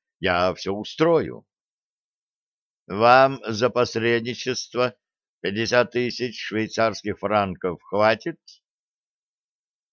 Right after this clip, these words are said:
Деньги шли прямо в карман Джека, который не имел ни малейшего желания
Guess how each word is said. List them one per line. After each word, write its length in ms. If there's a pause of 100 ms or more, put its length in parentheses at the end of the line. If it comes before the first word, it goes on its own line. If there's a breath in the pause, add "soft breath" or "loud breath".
(460)
Деньги 480
шли 240
прямо 340
в 80
карман 420
Джека, 640
который 340
не 200
имел 240
ни 220
малейшего 640
желания 640